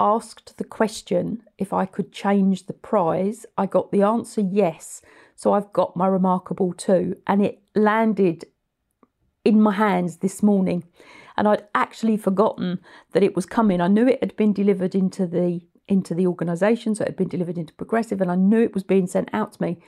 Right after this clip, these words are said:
But because I'm moving and there's so much going on, I'd actually forgotten. So I've got the gift of ha-, hearing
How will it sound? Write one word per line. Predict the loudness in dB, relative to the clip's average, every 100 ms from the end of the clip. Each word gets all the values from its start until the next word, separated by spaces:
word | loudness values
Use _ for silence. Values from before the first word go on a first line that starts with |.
| -20 _ _ _
But | -2
because | -2 -2 2
I'm | 4 4 6
moving | 4 4 2 2
and | 0
there's | 0 0
so | 0 0
much | -2 -2
going | 0 0
on, | 0 -4
I'd | -2
actually | -4 -4 -6
forgotten. | -2 -2 0 -2 -2 -8 -8 _ -20 _ _ _ _ _ -4
So | 0 2
I've | 2 0
got | 0 0 0
the | -4
gift | 0 0 0 0
of | 2 2 -4 _ _
ha-, | -4 -2 -2
hearing | 2 4 4 4 2 -2